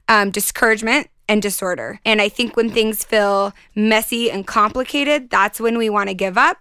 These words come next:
That's when we want to think everything's gone horribly, horribly wrong. <sighs> But we must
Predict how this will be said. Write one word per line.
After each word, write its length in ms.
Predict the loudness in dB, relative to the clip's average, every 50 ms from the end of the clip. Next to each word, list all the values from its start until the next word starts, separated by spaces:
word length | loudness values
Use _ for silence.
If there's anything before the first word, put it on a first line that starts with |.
| _
That's 380 | -2 0 2 2 2 2 -2 -4
when 240 | -2 -2 -2 0 0
we 140 | 0 -2 0
want 240 | 0 0 -2 -2 -4
to 80 | -6
think 200 | -6 -6 -6 -6
everything's 540 | -6 -6 -6 -8 -8 -6 -6 -6 -6 -8 -6
gone 240 | -2 -2 -2 -2 -2
horribly, 400 | -2 -2 -2 -2 -2 -4 -6 -6
horribly 400 | -4 -4 -6 -6 -6 -6 -4 0
wrong. 500 | 2 4 4 4 4 2 0 -2 -4 -6 -10 _ _ _
<sighs> 80 | -8 -6 -6 -4 -6 -8 -8 -10 -12 -16 -10 -8
But 140 | -6 -4
we 220 | -4 -4 -4 -4 -4
must 500 | -4 -4 -4 -4 -6 -6 -8 -10 -12